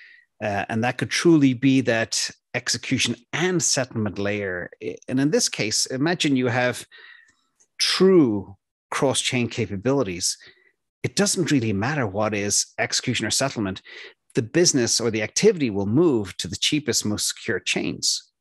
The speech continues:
automatically. Do you see that kind of happening? So that, that, that means your thesis of being on the faster horse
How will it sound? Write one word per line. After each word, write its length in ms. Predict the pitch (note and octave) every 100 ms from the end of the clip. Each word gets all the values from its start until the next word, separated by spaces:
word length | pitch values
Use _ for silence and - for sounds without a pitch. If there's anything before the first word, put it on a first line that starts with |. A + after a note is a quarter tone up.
| _
automatically. 760 | A#2+ G#2+ F#2+ E3 E3 - - - _ _ _ _ _ _ _
Do 80 | D3+
you 60 | F3
see 200 | - G3+
that 260 | F3+ F3+
kind 220 | - F3+
of 80 | C#3+
happening? 520 | - C#3 D#3 G3+ G#3+ - - - -
So 180 | - D3
that, 220 | C#3 - - - _
that, 160 | - A#2+
that 120 | E3+
means 280 | F#3 E3 A#2+
your 140 | C3 G3
thesis 420 | - D#3 C#3 -
of 200 | A2+ G2+
being 160 | A#2
on 160 | B2+ C3
the 60 | A#2+
faster 400 | - C3 - A#2
horse 540 | C3+ B2+ - - _